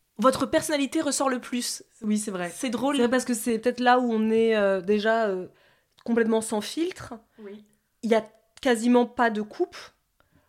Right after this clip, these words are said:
Speaker 2: On parle vraiment, euh, sans, alors déjà, nous, on fait jamais de script, hein, ça, vous le savez, hein, mais on dit vraiment les choses qu'on n'oserait pas dire, peut-être,
Speaker 1: Mm.
Speaker 2: euh, sur les réseaux sociaux, parce que tout ne plaît pas toujours, euh, à tout le monde, alors que le, le podcast a un côté un petit peu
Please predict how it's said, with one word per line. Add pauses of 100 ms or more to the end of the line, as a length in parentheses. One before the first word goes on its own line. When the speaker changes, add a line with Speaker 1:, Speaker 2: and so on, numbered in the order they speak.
(140)
Speaker 2:
On
parle
vraiment,
euh, (320)
sans,
alors
déjà,
nous,
on
fait
jamais
de
script,
hein,
ça,
vous
le
savez,
hein, (340)
mais
on
dit
vraiment (180)
les
choses (140)
qu'on
n'oserait
pas
dire,
peut-être,
Speaker 1:
Mm. (200)
Speaker 2:
euh,
sur
les
réseaux
sociaux,
parce
que
tout
ne
plaît
pas
toujours,
euh,
à
tout
le
monde,
alors
que
le, (400)
le
podcast
a
un
côté
un
petit
peu